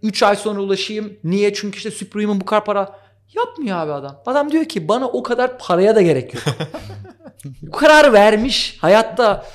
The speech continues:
Speaker 1: şeyi önceliklendirmiş. Adamların bir abi employee handbook'u var. Yani
Speaker 2: Hı hı.
Speaker 1: çalışan şeyi var. e, Manueli var. E, o kadar inanılmaz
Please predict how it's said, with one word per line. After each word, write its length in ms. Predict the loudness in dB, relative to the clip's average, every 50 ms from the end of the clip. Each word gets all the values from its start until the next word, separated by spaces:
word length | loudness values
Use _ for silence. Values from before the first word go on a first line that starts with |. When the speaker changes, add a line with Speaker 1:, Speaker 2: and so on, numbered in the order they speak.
| -20 -20 -20 _ -10
Speaker 1:
şeyi 200 | -6 -4 0 2 2
önceliklendirmiş. 720 | 2 2 0 -2 -4 -2 0 0 0 0 0 -2 -4 -2
Adamların 360 | -2 0 0 2 2 0 0
bir 80 | 0 0
abi 180 | 0 0 0
employee 600 | -2 -4 -4 -4 -4 -6 -2 2 2 2 2 2
handbook'u 460 | -2 -2 -4 -4 -6 -8 -6 -6 -4 -4
var. 280 | -4 -6 -8 -12 -14 _
Yani 80 | -10 -10
Speaker 2:
Hı 0 |
hı. 40 | -6 -6
Speaker 1:
çalışan 480 | -6 -6 -6 -8 -6 -6 -8 -8 -10 -14 _ _ _ _ -20 -16
şeyi 280 | -8 -6 -4 -2 -2 -2
var. 280 | -4 -6 -8 -12 -18 -18 -16
e, 220 | -12 -8 -8 -6 -6
Manueli 420 | -4 -4 -4 -2 -2 -2 -2 -4
var. 260 | -6 -8 -10 -10 -12 -16 -20 -20 -20 -20 _ _ _ _ _ -12
E, 280 | -10 -10 -10 -10 -10 -10
o 120 | -10 -10 -8
kadar 360 | -6 -4 -2 0 0 0 0 -4 -10 -20 -20 -20 -20 -20 -20 _ _
inanılmaz 760 | -8 -6 -4 -4 -6 -6 -8 -10 -8 -8 -8 -10 -12 -14 -18